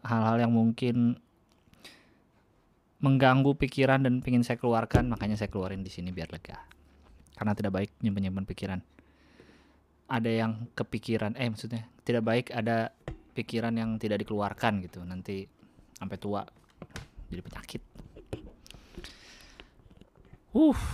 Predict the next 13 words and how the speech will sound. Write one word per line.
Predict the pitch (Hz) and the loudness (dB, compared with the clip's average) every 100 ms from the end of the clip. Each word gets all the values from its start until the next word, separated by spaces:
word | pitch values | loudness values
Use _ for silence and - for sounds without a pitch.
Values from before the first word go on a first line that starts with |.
| - - - - - - - - - - - 131 | -6 -8 -12 -14 -14 -14 -16 -18 -20 -20 -10 -2
nyangka | 120 151 | 0 2
nggak | 143 131 | 2 2
sih | 135 | 2
lo | 156 - _ _ - - _ _ _ _ - _ - _ _ _ - _ - | 0 -4 _ _ -20 -20 _ _ _ _ -20 _ -20 _ _ _ -20 _ -8
di | 123 110 110 110 104 113 - _ - - - - - - | 2 6 6 6 4 2 -6 _ -20 -20 -20 -20 -20 -8
zaman | - 104 104 104 104 104 104 | -2 0 2 2 2 2 0
modern | 101 104 208 226 | 0 0 2 2
gitu | 208 196 | 2 0
ya? | 196 | -4
Sekarang | 110 113 | -2 -2
kita | 113 113 | 0 -2
hidup | 107 | -2
di, | 101 - | -4 -8